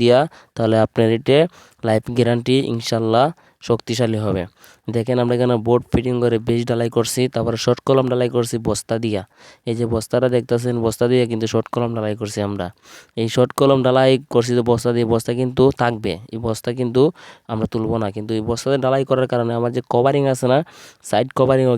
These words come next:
কিন্তু একবারে একশো একশোতে আছে। মানে মাটির নিচে দিলে, কলমটা দিলে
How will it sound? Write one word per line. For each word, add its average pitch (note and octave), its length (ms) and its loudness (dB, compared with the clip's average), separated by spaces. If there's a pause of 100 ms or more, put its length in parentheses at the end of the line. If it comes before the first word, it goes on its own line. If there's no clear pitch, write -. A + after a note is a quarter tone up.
কিন্তু A#2+ 240 2 (280)
একবারে A#2 320 0
একশো - 220 -2 (120)
একশোতে G#2+ 380 -6
আছে। F2+ 160 -12 (240)
মানে A#2 160 -6 (100)
মাটির C3+ 280 0 (100)
নিচে C#3 280 2 (600)
দিলে, C3+ 280 6 (180)
কলমটা C3+ 360 4 (100)
দিলে C#3 140 4